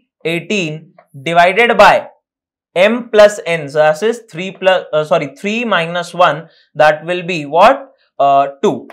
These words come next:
ठीक है, ये कितना आ जाएगा यहाँ पे,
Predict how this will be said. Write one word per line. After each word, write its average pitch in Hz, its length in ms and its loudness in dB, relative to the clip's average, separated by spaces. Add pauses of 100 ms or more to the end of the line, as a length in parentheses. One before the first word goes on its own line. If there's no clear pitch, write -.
(1080)
ठीक 151 120 -16
है, 180 80 -6
ये 156 80 -10
कितना 165 240 -8
आ 160 60 -4
जाएगा 156 220 -4
यहाँ 156 200 -4
पे, 233 160 2